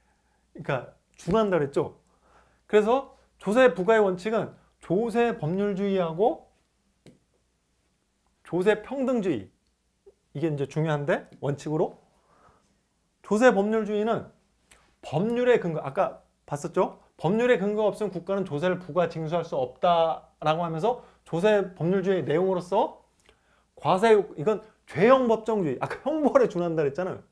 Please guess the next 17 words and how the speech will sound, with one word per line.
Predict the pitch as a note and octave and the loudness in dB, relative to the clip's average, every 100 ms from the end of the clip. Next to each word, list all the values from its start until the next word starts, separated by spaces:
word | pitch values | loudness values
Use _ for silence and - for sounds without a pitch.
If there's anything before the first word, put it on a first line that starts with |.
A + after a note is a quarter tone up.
| _ | _
형벌과 | B3+ C4+ B3+ G#3+ | 0 4 4 2
같은 | F3 | 0
고통이 | C#3+ C#3 D#3+ C#3+ | -4 -4 -4 -6
느껴진다고. | B2+ C3+ B2+ G#2+ G2 _ _ _ | -8 -10 -8 -10 -14 _ _ _
그래서 | E3+ A3+ A3+ - _ | -2 -2 -2 -16 _
과-, | - C#3+ F#3+ - _ _ _ _ | -10 -6 -6 -8 _ _ _ _
그 | C#3+ D3 C#3+ | -4 -4 -4
과세요건 | - D#3 A3 A#3+ A#3 G3 G#3 F3 | -2 2 2 4 4 4 0 0
법정주의, | D3+ D3+ G3 F3 D3+ G#3+ D4 _ _ _ _ _ _ _ _ _ _ _ _ _ _ _ _ _ _ _ | -2 0 0 2 2 2 0 _ _ _ _ _ _ _ _ _ _ _ _ _ _ _ _ _ _ _
과세요건 | - F3+ A3 A#3 A3+ A3+ A3 D3+ | 0 2 6 6 4 2 -2 0
명확주의, | F3 G3 G3 F3+ F3+ C#4 D4 _ _ | 4 4 4 2 2 2 -6 _ _
소국과세 | - C4 D4 C#4+ A3+ A3 A#3 B3 - _ _ | -6 -2 -2 0 0 2 2 0 -8 _ _
금지 | F3 G3 G3 G3+ | -2 0 2 2
원칙, | F#3+ F3+ A3+ D4 D#4 _ _ | 0 -2 -2 -4 -6 _ _
엄격 | D#3 F#3+ A3 G#3+ G#3 | -4 -2 0 0 -2
해석의 | G3 F#3+ F3 | -2 0 0
원칙, | C3+ - G2+ | -2 -6 -10